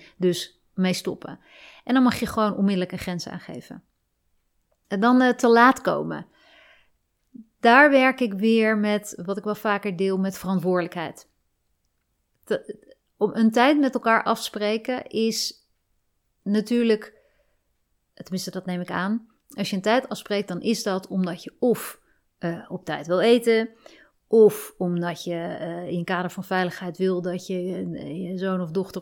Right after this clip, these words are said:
een beetje behoorlijke tijd thuis is, of er moet nog, eh, aan schoolwerk gedacht worden. Dus om welke reden ook, je spreekt een tijd af. Ik zou dan ook, overigens, nooit een tijd met je kind afspreken als het je echt niet uitmaakt.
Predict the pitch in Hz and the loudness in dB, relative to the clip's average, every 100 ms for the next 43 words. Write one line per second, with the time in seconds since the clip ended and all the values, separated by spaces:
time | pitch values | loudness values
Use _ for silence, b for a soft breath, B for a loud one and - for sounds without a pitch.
0 | - - 190 190 180 185 180 175 185 185 | -12 -10 -6 -6 -4 -6 -6 -4 -4 -4
1 | 190 190 190 247 247 254 247 240 240 - | -4 -6 -2 2 4 2 2 0 0 -4
2 | - - 190 190 - B B B B _ | -6 2 2 2 -10 B B B B _
3 | 185 185 180 185 190 180 - - 185 185 | 0 0 -2 -4 -6 -6 -8 -14 -10 -8
4 | 180 185 82 190 185 269 254 226 226 - | -10 -10 -8 -8 0 4 4 2 0 -2
5 | 208 196 196 190 190 185 185 196 190 B | -2 -2 -2 0 2 0 0 -2 -4 B
6 | B B 196 226 294 247 226 196 190 208 | B B 2 4 4 2 0 0 0 -2
7 | 214 - 202 196 180 180 147 - - - | -4 -6 -4 -4 -6 -8 -10 -12 -18 -20
8 | _ _ _ _ _ _ _ _ _ _ | _ _ _ _ _ _ _ _ _ _
9 | 226 - 320 370 359 226 165 202 330 - | -4 2 2 4 2 0 0 -2 -2 -6
10 | - - 196 - 190 262 - - _ _ | -14 -4 -4 -4 -4 -4 -4 -8 _ _
11 | 185 220 277 349 415 339 233 262 285 294 | 4 6 8 6 4 2 0 2 2 0
12 | 214 190 196 185 - 175 - - 175 185 | -4 -6 -6 -6 -6 -10 -10 -10 -10 -8
13 | 214 294 _ - 233 220 233 - 262 - | -8 -10 _ -6 -6 -4 -8 -4 -2 0
14 | 220 202 190 143 - - | 0 0 -4 -10 -12 -20